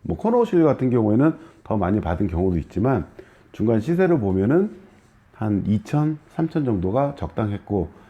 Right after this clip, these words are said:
에스케이 브이원만 유독 일억 넘게 나중에 준공 임박해서 구백오십만 원이었던 가격이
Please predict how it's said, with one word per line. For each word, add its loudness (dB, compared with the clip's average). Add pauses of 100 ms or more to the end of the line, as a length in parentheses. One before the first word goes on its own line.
(140)
에스케이 0
브이원만 2 (140)
유독 0 (200)
일억 2
넘게 -4 (420)
나중에 0 (440)
준공 2
임박해서 0 (960)
구백오십만 4
원이었던 0
가격이 0